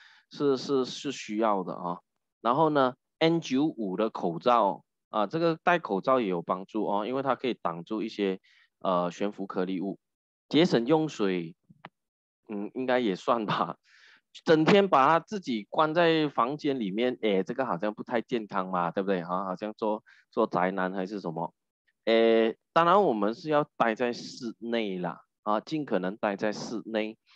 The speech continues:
呃，嗯，但是如果你关自己在房间里面，就有点可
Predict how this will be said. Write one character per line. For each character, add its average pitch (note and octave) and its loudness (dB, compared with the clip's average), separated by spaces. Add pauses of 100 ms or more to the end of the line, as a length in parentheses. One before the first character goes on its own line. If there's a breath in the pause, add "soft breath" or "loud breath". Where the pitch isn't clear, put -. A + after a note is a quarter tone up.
(400 soft breath)
呃， F#2 2 (200)
嗯， F#2 -16 (180)
但 E3+ 4
是 F3 4
如 D#3+ 2
果 C#3 4
你 G#2 -2 (100)
关 A#2+ -2
自 C#3 -8
己 F#2+ -8
在 A2+ -2
房 G2 -6
间 A2 -4
里 F2+ -6
面， G2+ -6
就 B2+ -6
有 G#2 -2
点 F#2+ -4
可 - -8